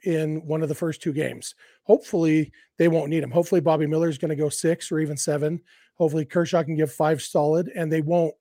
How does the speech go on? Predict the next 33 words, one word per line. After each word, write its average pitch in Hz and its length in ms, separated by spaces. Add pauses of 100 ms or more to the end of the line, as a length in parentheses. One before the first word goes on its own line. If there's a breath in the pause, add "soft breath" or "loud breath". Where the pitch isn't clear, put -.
(460 soft breath)
even 190 180
though 170 120
all 180 200
hands 170 280
are 160 100
on 147 140
deck, 156 340 (240)
not 160 280
necessarily 156 520
are 151 140
all 147 120
hands 151 360
gonna 147 180
have 147 260
to 139 180 (520 soft breath)
grab 156 280
a 143 80
mop 151 340
and 135 120
scrub 156 320
the 143 100
deck 139 260
or 147 80
whatever 143 460 (240 soft breath)
hands 143 340
do 143 180
when 143 140
they're 139 180
on 139 120
a 131 40
deck, 139 360
you 143 80
know? 151 260